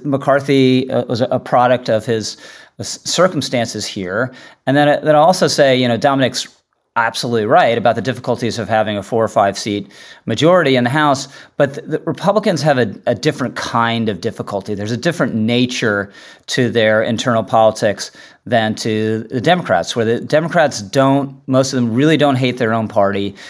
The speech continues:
They don't hate their, their own establishment with a, uh, a burning fire of a thousand suns. They may be critical of it. They may think it's too cautious, but th-,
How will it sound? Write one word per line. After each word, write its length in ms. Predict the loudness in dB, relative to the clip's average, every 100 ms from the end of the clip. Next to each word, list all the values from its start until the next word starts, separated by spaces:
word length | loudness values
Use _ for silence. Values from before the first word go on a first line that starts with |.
| -12
They 100 | -4
don't 220 | 0 0 0
hate 260 | 0 2
their, 320 | 2 4 2
their 280 | 0 0 2
own 120 | 2
establishment 720 | 0 2 2 2 -2 -4 -4
with 200 | -6 -4
a, 220 | 0 0 -2 -14 -20 -4
uh, 260 | 0 2 0
a 60 |
burning 300 | 2 0 0
fire 340 | 2 2 4 2
of 60 |
a 60 | 2
thousand 340 | 2 2 0
suns. 220 | -2 -2
They 60 | 0
may 120 | 0
be 100 | 0
critical 400 | 0 0 2 2
of 140 | 2 4
it. 160 | 2
They 60 | 2
may 120 | 0
think 220 | 0 -2
it's 120 | -4
too 140 | -4 -2
cautious, 600 | 2 2 2 0 0 -2 -12 -20 -6 0
but 320 | 0 0 -8
th-, 200 | -12